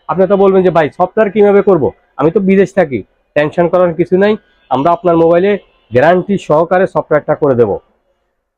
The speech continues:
আর এই যে ক্যামেরাটি আপনারা দেখতে পাচ্ছেন, বাজারে কিন্তু অনেক নকল প্রোডাক্ট থাকে, অনেক নকল প্রোডাক্ট থাকে। কেনার আগে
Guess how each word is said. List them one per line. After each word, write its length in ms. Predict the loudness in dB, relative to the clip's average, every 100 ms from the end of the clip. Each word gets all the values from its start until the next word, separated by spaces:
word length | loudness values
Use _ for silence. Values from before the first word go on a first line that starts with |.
| _ _ -6
আর 200 | -2 -2 -2
এই 140 | 0 0
যে 140 | 0
ক্যামেরাটি 360 | 0 2 2 2
আপনারা 180 | 2 2
দেখতে 240 | 0 0
পাচ্ছেন, 360 | -2 -2 -6 -6 _ -4
বাজারে 280 | 0 0
কিন্তু 200 | 0 0
অনেক 260 | 0 0 0 0
নকল 260 | 0 0
প্রোডাক্ট 300 | -2 -2 -4
থাকে, 300 | -6 -8 -8 -16 _ _ _ _ _ _ _ _ _
অনেক 260 | 0 0 0 0
নকল 220 | 0 0
প্রোডাক্ট 300 | 0 -2 -4
থাকে। 220 | -6 -6 -10 _
কেনার 260 | 0 2 2
আগে 260 | 2 0